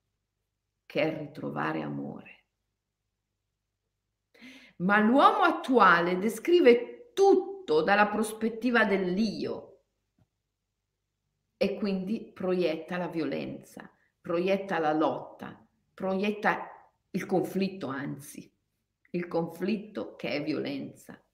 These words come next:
non la lotta, che è la lotta verso l'unione, la lotta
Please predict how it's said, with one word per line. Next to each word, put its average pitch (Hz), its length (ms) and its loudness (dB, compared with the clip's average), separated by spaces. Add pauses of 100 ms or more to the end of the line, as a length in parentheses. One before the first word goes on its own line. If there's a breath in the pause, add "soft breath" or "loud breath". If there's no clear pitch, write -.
(420)
non 175 640 4
la 143 160 -6
lotta, - 680 -10 (680)
che 156 460 2
è - 520 -4 (1300)
la 143 160 0
lotta - 720 -6 (1040)
verso - 500 -6
l'unione, 151 640 -10 (1000)
la 107 160 -2
lotta - 840 0